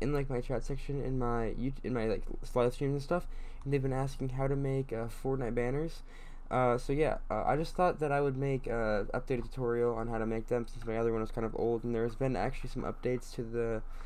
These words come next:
uh, Pixlr E. So yeah, I just thought that I would make a updated tutorial and stuff like that. Uh, so yeah,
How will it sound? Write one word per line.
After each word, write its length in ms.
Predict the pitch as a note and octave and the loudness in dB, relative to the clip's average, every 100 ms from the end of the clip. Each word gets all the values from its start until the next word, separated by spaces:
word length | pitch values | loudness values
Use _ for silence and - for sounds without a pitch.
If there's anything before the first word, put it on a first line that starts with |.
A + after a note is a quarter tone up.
| - - | -8 -2
uh, 140 | A2+ | 0
Pixlr 500 | A2 C#3 - - B2+ | 0 -2 -4 -2 -2
E. 280 | B2+ C#3 A2 | 0 -2 -2
So 500 | - - A#2 A#2 A#2 - - - - | -4 -2 2 4 2 0 -10 -10 -4
yeah, 200 | D#3 A#2+ | -2 0
I 60 | A2+ | 0
just 140 | B2 | 0
thought 120 | C#3 B2+ | -2 0
that 140 | B2 | 2
I 40 | |
would 140 | A#2+ A#2 | 2 2
make 240 | A#2 A2+ | 0 0
a 260 | A2+ A2 A2 | 0 0 -2
updated 280 | - G#2+ G#2+ | 0 0 0
tutorial 400 | A#2+ A2+ A2 A2 | 0 0 2 0
and 100 | A2 | -2
stuff 180 | A2+ | -4
like 180 | A2 A2+ | -6 -6
that. 280 | A#2 A2+ - - - - - B2 | -4 -4 -4 -6 -6 -6 -6 -6
Uh, 40 | |
so 80 | B2 | 0
yeah, 160 | B2 | 2